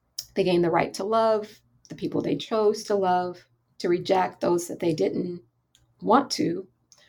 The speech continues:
be in relationship with. And that was really the rub, that they gained the right also not to marry. And so, um,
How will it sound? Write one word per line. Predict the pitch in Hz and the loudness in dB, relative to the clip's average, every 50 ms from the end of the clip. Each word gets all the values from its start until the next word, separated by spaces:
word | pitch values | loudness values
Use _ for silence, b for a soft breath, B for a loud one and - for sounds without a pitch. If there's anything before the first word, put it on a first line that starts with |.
| b b b b b b b _ _ _ _ _ _ | b b b b b b b _ _ _ _ _ _
be | 233 220 208 | 2 4 4
in | 185 | 4
relationship | 185 180 165 165 165 165 - 156 156 - - - - - | 4 4 4 2 2 2 0 -2 -2 -4 -6 -10 -10 -8
with. | - - - - | -10 -10 -10 -6
And | - - 208 233 | -2 0 0 2
that | 247 262 - - | 2 0 2 2
was | 226 226 226 220 | 2 2 2 0
really | 190 196 185 185 | 0 2 2 2
the | 175 180 170 | 2 0 -2
rub, | 151 - - - - - - | 2 2 2 2 2 0 -2
that | - 180 - | -6 -2 0
they | 185 175 170 | 0 -2 0
gained | - 202 196 208 214 214 202 | 2 2 2 2 2 2 2
the | 190 | 0
right | 185 170 175 175 170 - - - | 2 2 0 2 2 0 0 0
also | - 185 185 185 - - | 0 0 0 0 0 0
not | 175 170 170 170 175 - - - | 0 0 0 0 -2 -4 -6 -8
to | - 190 | -10 -8
marry. | 180 170 160 - - - - - _ _ b b b b b b b b b b b b b _ - | -6 -6 -6 -6 -8 -10 -12 -16 _ _ b b b b b b b b b b b b b _ -8
And | 202 190 - | -6 -4 -2
so, | - - 202 180 180 180 175 175 175 180 - - - _ _ _ _ _ _ _ _ _ _ _ | 2 2 4 4 4 2 4 4 2 2 -2 -8 -12 _ _ _ _ _ _ _ _ _ _ _
um, | - 208 202 185 180 180 180 175 180 185 185 180 - | 0 2 4 4 2 2 2 0 -2 -4 -8 -12 -14